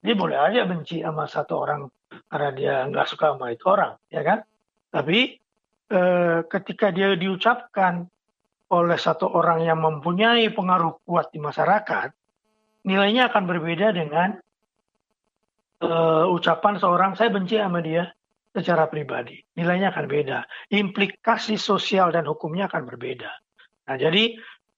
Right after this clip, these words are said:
kemungkinan untuk terjadinya eskalasi kekerasan lebih dimungkinkan kalau itu diucapkan oleh seorang mempunyai pengaruh, pe-, pe-, pengaruh dan pe-, pengikut yang banyak. Pengaruh dan pengikut yang banyak.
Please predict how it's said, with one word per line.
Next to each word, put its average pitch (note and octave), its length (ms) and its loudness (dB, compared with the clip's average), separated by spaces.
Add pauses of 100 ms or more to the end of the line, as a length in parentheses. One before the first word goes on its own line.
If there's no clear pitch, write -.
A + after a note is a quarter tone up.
(640)
kemungkinan A3 800 0
untuk G3+ 240 -4
terjadinya F3+ 640 -2 (240)
eskalasi A3+ 720 0
kekerasan E3+ 560 -4 (320)
lebih A3 320 2
dimungkinkan F#3+ 720 -2
kalau F#3 160 2
itu F#3 240 -2
diucapkan G3 480 0
oleh F#3+ 160 0
seorang G#3 480 0 (300)
mempunyai G#3 420 0
pengaruh, A#3+ 400 2 (480)
pe-, G3 320 2
pe-, G#3+ 240 2
pengaruh G#3+ 400 2
dan G3+ 160 0
pe-, G#3+ 220 0 (260)
pengikut A3 320 0
yang G3+ 160 2
banyak. B3+ 320 0 (560)
Pengaruh F3+ 480 2
dan F#3 160 -2
pengikut F#3 400 -6
yang F#3+ 160 -6
banyak. G3+ 320 -2